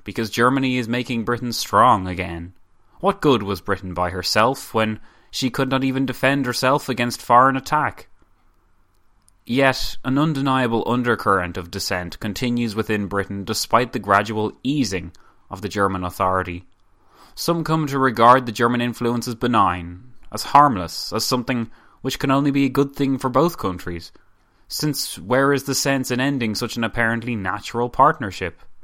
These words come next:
Yet still an undeniable undercurrent of dissent exists. With the British representatives in Berlin slowing in their efforts to push through any kind of bill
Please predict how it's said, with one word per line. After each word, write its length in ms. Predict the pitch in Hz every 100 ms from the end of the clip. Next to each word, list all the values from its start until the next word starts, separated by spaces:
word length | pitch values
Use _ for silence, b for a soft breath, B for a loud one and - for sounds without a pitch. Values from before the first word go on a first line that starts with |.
| b b b b b b b
Yet 320 | 123 147 147
still 520 | - - 165 160 151 -
an 240 | 135 131
undeniable 720 | 135 143 135 131 131 123 127
undercurrent 640 | 139 147 131 - 107 98 90
of 120 | 92
dissent 540 | 104 - 95 90 - - - -
exists. 720 | 101 92 107 110 - - - _ _ - - _ _ - - _ _ _ _ b b b b b b b b
With 160 | 143 143
the 120 | 151
British 380 | 120 143 165 -
representatives 760 | 123 120 110 110 104 98 90
in 140 | 95 90
Berlin 560 | 92 90 98 92 90 -
slowing 480 | - - 113 123 120
in 80 | 104
their 160 | 98
efforts 400 | 92 87 90 -
to 140 | - 98
push 260 | 104 98
through 240 | - 104 98
any 180 | 101 107
kind 300 | - 98 95
of 160 | 90
bill 400 | 98 98 101 117